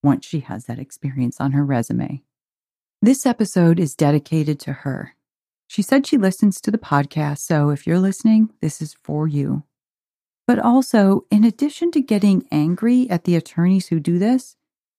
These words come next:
I also felt compelled to get on here and talk about this problem in more detail because it's more prevalent than you might think.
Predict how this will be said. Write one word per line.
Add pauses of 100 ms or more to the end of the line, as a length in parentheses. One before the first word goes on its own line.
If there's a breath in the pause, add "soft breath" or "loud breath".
(140)
I
also
felt
compelled
to
get
on
here
and
talk
about
this
problem
in
more
detail
because
it's
more
prevalent
than
you
might
think.